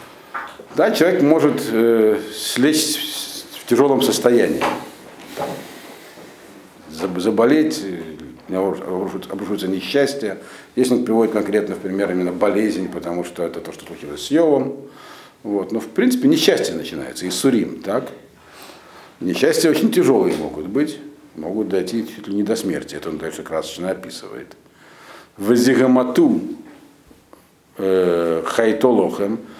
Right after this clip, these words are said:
И человек доходит до такого состояния, э, что у него как бы лег-, э, даже хлеб, который является основой существования, становится для него как вещь неприятная, мерзкая, зугма, грязная.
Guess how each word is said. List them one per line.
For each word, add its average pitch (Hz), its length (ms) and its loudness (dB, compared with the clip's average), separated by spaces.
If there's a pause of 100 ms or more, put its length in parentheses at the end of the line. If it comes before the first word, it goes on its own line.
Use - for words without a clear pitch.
(240)
И 85 140 -10
человек 104 260 0
доходит 110 240 2
до 104 80 -2
такого 107 300 2
состояния, 120 880 2 (1040)
э, 101 320 2 (800)
что - 260 0
у 117 80 6
него 120 280 6
как 131 240 4
бы 117 320 4 (880)
лег-, 139 280 4
э, 117 800 -2
даже 123 180 4
хлеб, 165 440 2
который 110 260 2
является 101 340 4
основой 95 300 -2
существования, 143 480 2
становится 123 460 0
для 113 120 0
него 117 120 0
как 104 180 -4 (580)
вещь 123 320 0
неприятная, 123 680 4
мерзкая, 92 520 2
зугма, 98 360 2
грязная. 76 600 0